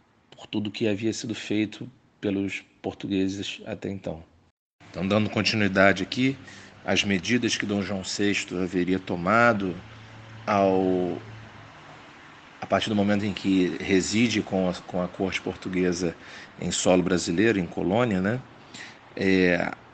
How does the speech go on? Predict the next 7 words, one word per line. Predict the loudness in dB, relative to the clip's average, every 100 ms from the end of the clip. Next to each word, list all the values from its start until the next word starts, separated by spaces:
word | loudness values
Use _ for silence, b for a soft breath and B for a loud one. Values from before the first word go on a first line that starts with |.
| -20 -20 -20 -4
além | 2 4
das | 6 4
que | 4
eu | 4
havia | 4 0 0 2 2 0 -6
mencionado | -6 -6 -4 -2 -2 -2
anterior, | -6 -4 -2 -2 -2